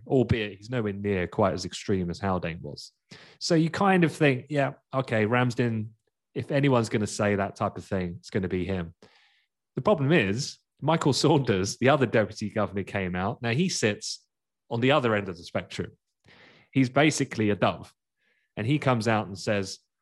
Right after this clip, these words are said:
"Well, if the c-, economy continues on the current path, we're gonna need to begin tapering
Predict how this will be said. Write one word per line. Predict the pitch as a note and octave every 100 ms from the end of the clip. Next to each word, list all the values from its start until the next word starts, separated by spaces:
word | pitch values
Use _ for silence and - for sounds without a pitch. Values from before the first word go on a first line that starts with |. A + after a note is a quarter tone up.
| _ -
"Well, | D#3 D3+ -
if | C3
the | C3+
c-, | - - -
economy | F#3 D3+ C#3
continues | - C3 - C#3 A#2+ G2+ A2+
on |
the | G#2+ -
current | C3+ A2 -
path, | C#3+ G2+ F#2 - - _ _ _ _ _
we're | A#2 C3
gonna | B2+
need | A#2+ A#2+ A#2
to | A#2
begin | A2 A2+ G#2+
tapering | B2 A2 - G#2 G2